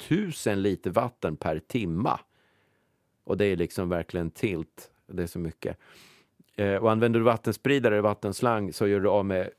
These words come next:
eh, cirka hundrafemtio till trehundrafemtio liter vatten under tjugo minuter. Så tips är att stänga av kranen när du borstar tänderna,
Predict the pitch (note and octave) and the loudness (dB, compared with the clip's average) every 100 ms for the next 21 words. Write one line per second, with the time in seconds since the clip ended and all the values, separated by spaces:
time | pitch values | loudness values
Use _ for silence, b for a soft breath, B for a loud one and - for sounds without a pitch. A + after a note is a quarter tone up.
0 | - E2+ E2 A2+ F#2+ G2 G2+ - A2+ G#2+ | -10 -8 -4 -4 -2 -2 -2 0 0 0
1 | F#2+ F#2 F2+ F2+ C#3+ A#2 - G2+ E2+ E2+ | -4 -6 -4 2 2 2 0 -2 -2 -4
2 | E2 - F2 - F2 D#2+ E2+ D#2+ - G2+ | -4 -2 -4 -4 -6 -6 -6 -8 -4 -4
3 | D#2+ E2 F#2 A2+ - - D#2 D#2+ _ _ | -2 -2 0 -2 -4 -10 -10 -14 _ _
4 | _ _ _ _ _ _ _ b b b | _ _ _ _ _ _ _ b b b
5 | b b A2+ C#3+ C3 - A2 G#2+ G2+ - | b b 0 0 0 2 2 4 0 -2
6 | - A#2+ G#2+ - D#3 D3 C#3 B2+ A#2 A#2 | -2 0 0 4 4 4 2 2 2 0
7 | - A2 B2+ A2+ A2 A2+ | 0 0 0 0 2 0